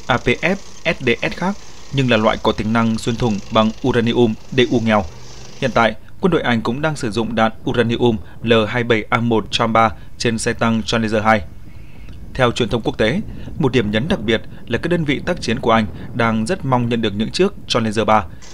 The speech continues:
bởi mẫu xe này được mô tả như xương sống số hóa trên chiến trường. Mẫu xe này có khả năng kết nối với các phương tiện chiến đấu khác trong đội chiến đấu cấp lữ đoàn, từ đó cải thiện khả năng chia sẻ dữ liệu với các nền tảng khác nhau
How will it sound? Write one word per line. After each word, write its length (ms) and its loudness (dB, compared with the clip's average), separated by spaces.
bởi 140 2
mẫu 200 0
xe 160 -4
này 200 0
được 180 -2
mô 100 0
tả 240 0
như 380 0
xương 240 -2
sống 220 -4
số 160 -2
hóa 380 0
trên 140 -2
chiến 160 -4
trường. 200 2
Mẫu 160 2
xe 140 -4
này 200 2
có 100 2
khả 120 2
năng 120 0
kết 160 -4
nối 180 0
với 160 -4
các 180 -2
phương 120 -4
tiện 200 -2
chiến 160 -4
đấu 120 0
khác 240 -2
trong 240 -2
đội 200 2
chiến 280 -2
đấu 200 4
cấp 160 -2
lữ 140 -2
đoàn, 200 4
từ 100 4
đó 100 4
cải 180 0
thiện 300 -2
khả 120 -2
năng 160 0
chia 140 -2
sẻ 200 0
dữ 140 -2
liệu 180 2
với 140 0
các 120 0
nền 180 2
tảng 240 0
khác 180 -8
nhau 280 2